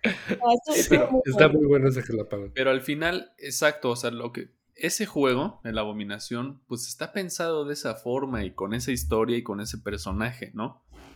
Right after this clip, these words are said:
Speaker 2: Porque muchos, este, que no están, que, que dicen que los temas están pegados, pues dirían, "Ah, sí,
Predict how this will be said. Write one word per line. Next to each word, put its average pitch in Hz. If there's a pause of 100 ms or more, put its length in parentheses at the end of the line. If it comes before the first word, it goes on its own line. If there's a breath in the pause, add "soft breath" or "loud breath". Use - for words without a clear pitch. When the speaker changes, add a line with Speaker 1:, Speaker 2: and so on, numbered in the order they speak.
(200 soft breath)
Speaker 2:
Porque 117
muchos, 135 (600)
este, 92
que 104
no 110
están, 120
que, 95
que 101
dicen 113
que 117
los 98
temas 110
están 107
pegados, 117 (840)
pues 113
dirían, 135
"Ah, 202
sí, 202